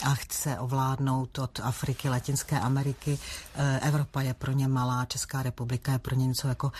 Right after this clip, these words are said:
česká vesnice a mají pocit, že si mohou potom koupit všechno. A zároveň kontrolují, eh, obyvatele, kteří jsou strašně šťastní, že ten konzumní způsob života najednou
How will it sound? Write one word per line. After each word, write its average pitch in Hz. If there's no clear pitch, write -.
česká 139
vesnice 135
a 165
mají 156
pocit, 147
že 135
si 139
mohou 139
potom 143
koupit -
všechno. 123
A 139
zároveň 151
kontrolují, 147
eh, 135
obyvatele, 151
kteří 143
jsou 147
strašně 131
šťastní, 139
že 135
ten 143
konzumní 139
způsob 143
života 139
najednou 135